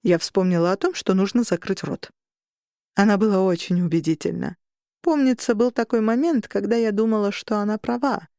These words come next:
и было бы проще просто уйти. В конце концов, всё стало неважно. Я любила его.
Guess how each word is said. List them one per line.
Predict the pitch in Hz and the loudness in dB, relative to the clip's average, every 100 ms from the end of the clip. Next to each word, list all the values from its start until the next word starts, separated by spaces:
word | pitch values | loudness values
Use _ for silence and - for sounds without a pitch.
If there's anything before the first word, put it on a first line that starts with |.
| _ _ _ _ | _ _ _ _
и | 185 | -2
было | 170 170 | 2 2
бы | 160 165 | 0 -2
проще | 180 156 - | -2 -4 -4
просто | - 156 - 175 | -4 -6 -4 -2
уйти. | 175 170 - 190 - _ _ _ _ _ _ | -2 -4 -8 -8 -12 _ _ _ _ _ _
В | - | -4
конце | 262 254 285 | 0 2 2
концов, | 247 233 - 302 - - | 2 0 0 -2 -4 -10
всё | - | -8
стало | - 202 202 | -4 -2 0
неважно. | 196 208 233 - 175 - _ _ _ _ _ _ | 0 0 -2 -6 -10 -14 _ _ _ _ _ _
Я | 170 175 | 0 2
любила | 185 196 285 240 | 2 0 0 0
его. | 156 180 | -4 -8